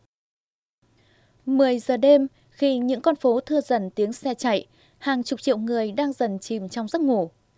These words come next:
chị Nguyễn Thị Tĩnh lại cùng với các lao công khác lên đường làm nhiệm vụ. Những tiếng cười nói vui vẻ trước khi làm việc khiến cho chị cùng các đồng nghiệp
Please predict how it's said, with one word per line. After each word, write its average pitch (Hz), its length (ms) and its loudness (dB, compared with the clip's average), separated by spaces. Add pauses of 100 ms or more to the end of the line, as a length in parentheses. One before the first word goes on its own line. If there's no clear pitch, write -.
(240)
chị - 180 0
Nguyễn 240 160 -6
Thị 294 200 -4
Tĩnh 285 340 0
lại 240 260 -2
cùng 196 240 -2
với 196 140 -4
các 330 160 -4
lao 262 140 -4
công 214 220 -6
khác 311 280 -6
lên 233 180 -4
đường 202 280 2
làm 208 180 -6
nhiệm 190 160 -6
vụ. 220 260 4 (840)
Những 233 300 -4
tiếng 247 280 -2
cười 269 200 0
nói 208 160 -4
vui 294 160 -2
vẻ 233 240 -4
trước 349 240 -8
khi 247 140 -6
làm 214 160 -6
việc 196 200 2 (320)
khiến 247 220 0
cho 311 120 -4
chị 247 360 -6
cùng 208 200 -2
các 330 140 -2
đồng 220 180 -4
nghiệp 196 160 0